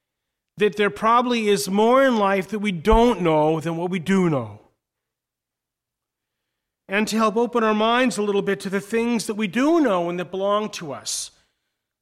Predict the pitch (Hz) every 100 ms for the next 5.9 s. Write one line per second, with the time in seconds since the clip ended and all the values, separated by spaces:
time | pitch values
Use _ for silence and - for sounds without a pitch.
0 | _ - - 349 349 - 285 277 220 196
1 | - 214 202 196 190 185 196 - 196 196
2 | 175 135 123 139 165 165 214 - 196 185
3 | 185 208 254 - 254 220 214 208 202 220
4 | 208 180 165 160 165 165 170 170 180 170
5 | 156 156 156 156 147 - 151 147 135